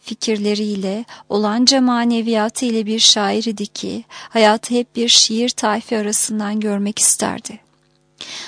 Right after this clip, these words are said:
Hayatın maidiyetinden alınacak darbelerle hasta ve mecruh kalplerini, mariz ve malul bir çocuk gibi taşımaya mahkum bedbahtlardan biri. Fakat bunda bir neşe meyelanı,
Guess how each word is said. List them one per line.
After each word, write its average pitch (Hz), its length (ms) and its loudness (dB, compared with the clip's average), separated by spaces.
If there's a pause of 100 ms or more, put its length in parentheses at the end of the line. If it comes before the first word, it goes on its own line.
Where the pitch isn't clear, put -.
Hayatın 240 600 6
maidiyetinden 233 1000 2
alınacak 220 600 2
darbelerle 214 640 4
hasta 220 460 -2
ve 233 100 0
mecruh 214 500 0
kalplerini, 202 800 -2 (340)
mariz 220 480 0
ve 262 80 0
malul 240 500 0
bir 240 120 0
çocuk 226 440 -4
gibi 214 180 -8
taşımaya 208 600 0
mahkum 214 520 -4
bedbahtlardan 202 920 0
biri. 190 220 -4 (680)
Fakat 233 520 0 (300)
bunda 233 300 4
bir 247 120 4
neşe 233 400 4
meyelanı, 202 840 0